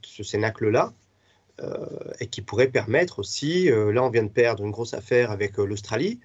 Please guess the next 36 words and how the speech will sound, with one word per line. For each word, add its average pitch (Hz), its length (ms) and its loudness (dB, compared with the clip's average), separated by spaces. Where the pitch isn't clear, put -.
euh, 107 540 0
je 98 240 -6
dirais 120 380 6
une, 123 420 -2
une 120 140 2
affaire 120 260 0
perdue, 120 400 0
dix 107 160 -8
de 110 80 -4
retrouver, 170 440 4
hein, 180 160 0
dans 131 100 -2
le 104 40 -6
commerce, 120 540 0
euh, 101 360 -4
voilà, 113 220 -10
on - 80 -10
vend 98 140 -6
jamais 110 260 4
la 104 80 0
peau 117 180 -8
de 107 60 -8
l'ours 120 240 -6
avant 101 160 -4
de 101 80 -6
l'avoir 98 260 -4
tué, 185 220 6
mais 147 180 2
bon, 123 220 2
aujourd'hui, 120 600 2
il 170 80 4
y 127 40 6
a 113 40 6
des 101 180 -2
superpuissances, - 1300 -4
euh, - 500 -10